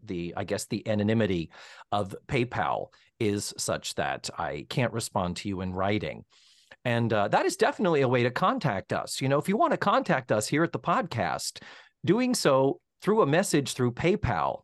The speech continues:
is a really wonderful way, and we, we highly <laughs> recommend it.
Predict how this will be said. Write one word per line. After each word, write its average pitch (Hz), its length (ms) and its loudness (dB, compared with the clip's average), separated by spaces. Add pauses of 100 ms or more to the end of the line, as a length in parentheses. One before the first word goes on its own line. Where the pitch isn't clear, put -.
is 131 160 2
a 123 80 4
really 151 380 2
wonderful 127 560 0
way, 113 240 4
and 87 100 -4
we, 107 220 -2
we 139 140 0
highly 131 500 0
<laughs> - 0 -
recommend 117 600 2
it. 85 240 -4